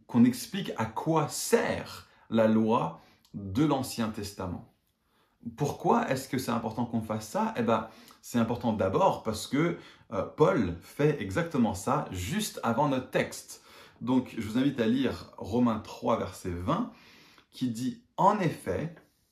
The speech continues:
personne ne sera considéré comme juste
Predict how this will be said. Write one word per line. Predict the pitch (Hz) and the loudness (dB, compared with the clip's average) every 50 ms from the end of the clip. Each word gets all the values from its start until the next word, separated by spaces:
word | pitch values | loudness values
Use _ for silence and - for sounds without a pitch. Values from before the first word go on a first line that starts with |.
| _ _ _ _ _ | _ _ _ _ _
personne | - 196 190 - - - - - 120 101 104 117 135 143 120 | -4 -4 -4 -4 -6 -10 -6 -4 -2 0 2 0 0 0 0
ne | 120 113 107 | 0 0 0
sera | 101 - - 110 101 98 92 | 0 -4 -6 -4 -4 -4 -6
considéré | - - 156 160 156 156 - - 131 117 110 110 110 104 101 92 85 - - - | -6 -6 -4 -4 -4 -4 -4 -4 -4 -2 0 0 0 0 -2 -4 -6 -6 -8 -8
comme | - 107 98 92 90 85 80 - | -4 -4 -2 -2 -4 -6 -6 -8
juste | 95 90 87 85 98 160 190 160 - - - - - - - - - | -8 -6 -6 -6 -4 -4 -4 -4 -6 -10 -14 -16 -18 -18 -20 -18 -16